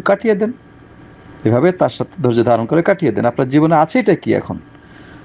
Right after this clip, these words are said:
মূলত আপনার জন্য উচিত ছিল এ ধরনের মানুষের সাথে প্রথম থেকেই, যখন তাকে প্রথম দিন এভাবে অন্যায় আচরণ করতে দেখলেন, প্রতিবাদ করা এবং কঠোরভাবে প্রতিবাদ করা।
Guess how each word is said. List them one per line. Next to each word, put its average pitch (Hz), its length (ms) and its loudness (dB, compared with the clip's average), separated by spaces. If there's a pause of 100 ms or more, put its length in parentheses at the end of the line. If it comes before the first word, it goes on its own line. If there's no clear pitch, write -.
(180)
মূলত 135 320 2
আপনার 147 480 0
জন্য 123 220 0
উচিত 113 360 0
ছিল 156 460 0
এ 120 180 0
ধরনের 156 500 2
মানুষের 117 380 0
সাথে 160 360 0
প্রথম 151 340 -2
থেকেই, 160 420 2 (760)
যখন 135 360 0 (100)
তাকে 123 240 0
প্রথম 123 380 0
দিন 127 220 4
এভাবে 117 480 2
অন্যায় 113 500 0 (120)
আচরণ 113 340 -2
করতে 110 200 -4
দেখলেন, 131 480 0 (360)
প্রতিবাদ 165 440 2
করা 95 220 -2 (120)
এবং 120 300 -2
কঠোরভাবে 180 460 2
প্রতিবাদ 131 440 0
করা। 98 220 -6